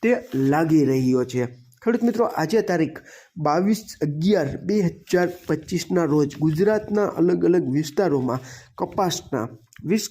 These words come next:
કિલોના ઊંચામાં ઊંચા ભાવ: રાજકોટ ચૌદસો એંસી,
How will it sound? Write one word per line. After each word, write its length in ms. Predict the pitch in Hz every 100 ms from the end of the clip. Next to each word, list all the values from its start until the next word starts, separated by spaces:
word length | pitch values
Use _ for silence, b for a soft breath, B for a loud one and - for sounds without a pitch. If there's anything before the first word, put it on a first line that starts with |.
| -
કિલોના 500 | 175 175 170 170 - -
ઊંચામાં 520 | 147 143 165 160 156
ઊંચા 360 | 143 143 160 139
ભાવ: 440 | - - 143 139 139 B B B _
રાજકોટ 640 | 143 160 165 - 147 131 135 -
ચૌદસો 600 | 139 147 151 147 - 135
એંસી, 580 | - 139 143 143 139